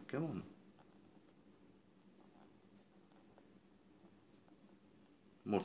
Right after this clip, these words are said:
নাম্বার, বিশ জনের, আহ, প্রাপ্ত মোট নাম্বার সেটি পেয়ে গেলাম। আচ্ছা, আমি যোগ করছি আট আর দুয়ে, আহ, যদি যোগ করি আট আর দুয়ে কত? দশ, পাঁচ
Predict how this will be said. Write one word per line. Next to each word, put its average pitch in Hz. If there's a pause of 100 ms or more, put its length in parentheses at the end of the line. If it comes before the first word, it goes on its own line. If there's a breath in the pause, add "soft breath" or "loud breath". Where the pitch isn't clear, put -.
(120)
নাম্বার, - (1500 loud breath)
বিশ 98
জনের, 107
আহ, 92 (180)
প্রাপ্ত 95 (120)
মোট 98
নাম্বার 90
সেটি 92
পেয়ে 90
গেলাম। 95 (1300 soft breath)
আচ্ছা, - (540)
আমি 90
যোগ 98
করছি 107 (280)
আট 98 (680)
আর 87
দুয়ে, 90 (760 soft breath)
আহ, 87
যদি 87 (100)
যোগ 90
করি 95 (100)
আট 87
আর 87
দুয়ে 90
কত? 92 (220)
দশ, 85 (1700 soft breath)
পাঁচ 90